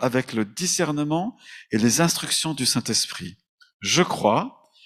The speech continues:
qu'à l'équipe pastorale, le Seigneur confie l'autorité spirituelle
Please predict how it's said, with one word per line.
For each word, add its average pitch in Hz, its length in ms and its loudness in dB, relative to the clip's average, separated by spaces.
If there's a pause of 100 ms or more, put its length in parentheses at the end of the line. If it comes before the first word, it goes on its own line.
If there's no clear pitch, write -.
(800)
qu'à 117 120 4
l'équipe 190 380 2 (220)
pastorale, 143 800 2 (1040)
le 117 120 2
Seigneur 165 400 0
confie 185 380 2
l'autorité 156 440 0
spirituelle 151 640 0